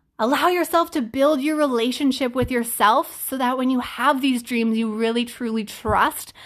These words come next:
that they are meant for you, that they are nobody else's dreams, because you know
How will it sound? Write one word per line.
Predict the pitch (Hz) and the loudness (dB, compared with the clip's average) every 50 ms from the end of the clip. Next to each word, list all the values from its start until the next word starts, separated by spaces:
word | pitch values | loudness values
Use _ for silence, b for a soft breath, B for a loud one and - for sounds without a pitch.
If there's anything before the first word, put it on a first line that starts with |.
| B B B | B B B
that | 226 220 | -6 -2
they | 208 226 220 | 0 2 2
are | 220 214 208 | 2 2 0
meant | 196 196 190 190 190 - - | 0 -2 -2 -4 -6 -8 -12
for | - - 214 202 | -10 -4 -2 -2
you, | 196 196 180 180 190 180 185 190 - - | -2 -2 -2 -2 -2 -2 -2 -4 -6 -6
that | - 202 190 | -6 -6 -2
they | 214 208 | 0 0
are | 208 202 | 2 2
nobody | 208 208 214 208 220 214 233 226 - - | 2 2 0 0 0 -2 -2 -4 -4 -2
else's | 220 220 220 202 - 220 196 196 190 | 0 0 0 0 -2 -4 -4 -4 -4
dreams, | - 208 196 196 202 196 190 | -2 -2 0 0 -2 -2 -4
because | - 208 - 208 190 | -6 -6 -6 -6 -4
you | 196 196 190 202 233 254 262 262 247 | -4 -4 0 2 2 2 2 2 0
know | 208 196 202 202 214 233 233 220 226 269 339 381 427 415 b | 0 0 0 0 2 4 4 4 4 4 2 0 -2 -2 b